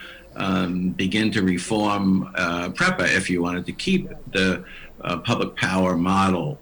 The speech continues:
and, uh, <laughs> didn't get a lot of, uh, responses. Um, but there are, there are ways of, um,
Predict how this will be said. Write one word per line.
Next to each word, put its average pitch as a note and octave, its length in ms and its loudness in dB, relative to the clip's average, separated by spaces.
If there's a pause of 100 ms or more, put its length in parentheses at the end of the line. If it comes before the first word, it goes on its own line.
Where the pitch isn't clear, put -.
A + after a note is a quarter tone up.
(100)
and, E2 440 -2
uh, D#2+ 400 -4 (220)
<laughs> - 260 -16
didn't F#2+ 180 2
get G2 160 2
a F2+ 60 2
lot F2+ 240 2
of, D2 140 -2
uh, E2 240 -4
responses. - 840 -4
Um, F#2 400 2 (300)
but G#2+ 200 2
there A#2 180 4
are, A#2+ 600 2 (260)
there A2 280 2
are A2+ 280 4
ways G#2+ 540 2
of, F#2+ 260 0
um, F#2+ 520 2